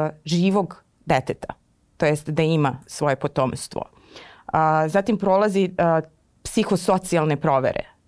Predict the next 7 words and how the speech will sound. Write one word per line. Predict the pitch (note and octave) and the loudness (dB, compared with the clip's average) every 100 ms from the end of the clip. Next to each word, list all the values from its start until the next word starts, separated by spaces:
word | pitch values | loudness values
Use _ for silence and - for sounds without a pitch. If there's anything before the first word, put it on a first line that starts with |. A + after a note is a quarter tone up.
| - | -2
to | E3 | 2
jest | D#3+ C#3+ - | 2 2 0
razgovara | E3+ E3 E3+ E3 D#3+ D#3+ D#3 | 0 0 2 2 4 2 0
sa | - F3 D#3+ | 0 0 0
psihologom, | D#3+ - G#3+ F3 D#3+ D#3+ D#3+ D#3+ D#3 | -2 -4 -2 0 2 2 0 0 0
razgovara | D#3+ D#3+ E3 D#3 D#3+ D#3 | -2 -2 0 2 2 0
sa, | D3+ - D#3 D3+ | -2 -2 0 2